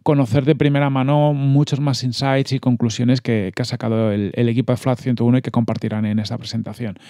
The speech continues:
Si quieres más info, eh, vete a la web de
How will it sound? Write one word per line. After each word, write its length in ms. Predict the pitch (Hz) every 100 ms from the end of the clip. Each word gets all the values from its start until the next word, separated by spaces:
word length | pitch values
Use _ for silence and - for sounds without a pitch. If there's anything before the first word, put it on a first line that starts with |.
| - - -
Si 140 | 147
quieres 200 | 151 151
más 220 | 160 135
info, 340 | 170 170 208 220 - - - _
eh, 760 | 147 131 127 123 120 120 113 -
vete 320 | 127 151 147
a 20 |
la 140 | 135
web 200 | 127 131 117
de 440 | 123 120 117 117